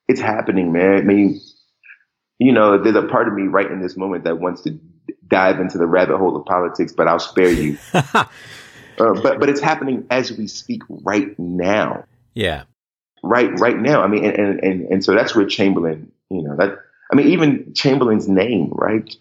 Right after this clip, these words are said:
Speaker 1: A Chamberlain is, it, it literally translates to the watch, watcher of the room.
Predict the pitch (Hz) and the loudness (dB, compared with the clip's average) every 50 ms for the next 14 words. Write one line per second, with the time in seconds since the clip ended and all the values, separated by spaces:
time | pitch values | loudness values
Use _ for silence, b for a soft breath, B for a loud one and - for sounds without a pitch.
0 | - 107 - 92 98 98 - - 123 120 135 127 110 104 101 95 - - 98 95 | 0 2 2 2 0 0 0 0 2 2 2 2 2 2 2 2 2 0 -2 -2
1 | - - 92 92 - 104 104 107 107 107 104 - 101 123 147 151 131 120 117 107 | -2 -2 -2 2 2 2 2 4 4 2 2 2 2 2 4 4 2 2 0 -2
2 | 95 - _ _ - - - 123 127 147 143 - 95 82 - - - - 101 92 | -4 -6 _ _ -6 -4 -2 0 0 0 0 2 0 0 0 0 0 0 2 2
3 | 85 80 82 98 135 - - - - 92 - 139 127 - - 131 123 - - 110 | 2 2 2 2 2 0 -2 -4 -4 -2 -2 0 -2 0 0 0 2 2 2 0
4 | 101 98 104 98 107 110 98 78 - | 0 0 0 0 2 0 0 -2 -4